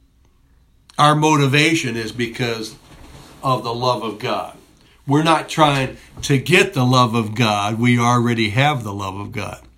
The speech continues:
His love is shed abroad in our hearts by the Holy Spirit. And look what it says in verse twenty-one. This is powerful. "I do not frustrate the grace of God. For if righteousness come by the law,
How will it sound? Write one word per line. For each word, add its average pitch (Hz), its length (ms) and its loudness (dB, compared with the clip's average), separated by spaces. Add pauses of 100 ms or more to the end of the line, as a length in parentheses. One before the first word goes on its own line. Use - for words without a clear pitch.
(540)
His 139 300 4
love 143 340 6
is 120 80 -2
shed 131 320 2
abroad 120 540 2
in 104 120 -4
our 98 80 -4
hearts 107 360 0 (520)
by 120 220 4
the 110 120 -2
Holy 117 280 2
Spirit. 117 360 0
And 110 100 0
look 135 160 2
what 135 120 2
it 117 60 0
says 127 300 2
in 113 60 -4
verse 117 220 0
twenty-one. 107 580 -2
This 104 180 -6
is 113 60 -14
powerful. 90 680 -8 (920)
"I 143 240 4
do 156 200 0
not 151 240 6
frustrate 123 920 0
the 120 120 0
grace 120 380 0
of 113 140 -6
God. 101 500 -4 (1000)
For 143 320 4
if 131 140 0
righteousness 143 600 4
come 143 320 0
by 131 220 4
the 120 120 0
law, 123 480 2